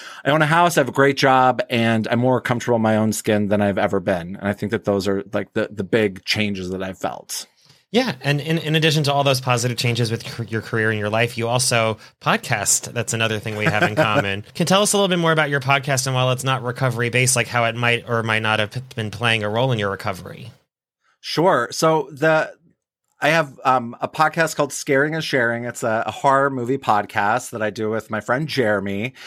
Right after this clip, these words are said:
Speaker 1: And he's the husband of one of my good friends that I went to grad school with. And he loves scary movies as well. And anytime we get together, we talk <laughs> about them.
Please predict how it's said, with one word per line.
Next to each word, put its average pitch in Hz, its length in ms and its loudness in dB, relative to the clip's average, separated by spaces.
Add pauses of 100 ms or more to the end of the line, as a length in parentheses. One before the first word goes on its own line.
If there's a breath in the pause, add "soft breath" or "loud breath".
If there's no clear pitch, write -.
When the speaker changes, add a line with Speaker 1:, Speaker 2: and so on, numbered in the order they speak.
(280 loud breath)
Speaker 1:
And 127 600 2 (120)
he's 165 640 -2
the 131 100 -4
husband 135 480 0
of 123 160 -2
one 123 140 0
of 107 240 -6
my 123 240 0
good 120 200 -2
friends 120 280 0
that 123 80 0
I 113 60 4
went 120 140 -4
to 107 60 -8
grad 113 240 2
school 110 240 -4
with. 113 300 0
And 107 200 -2
he 127 160 -4
loves 113 420 0 (260 loud breath)
scary 139 400 2
movies 151 320 2
as 165 160 -2
well. 120 260 4
And 123 140 -2
anytime 127 420 -2
we 139 140 -4
get 135 240 0
together, 117 360 0
we 113 140 -6
talk 110 280 0
<laughs> 110 40 -2
about - 300 -4
them. 113 240 2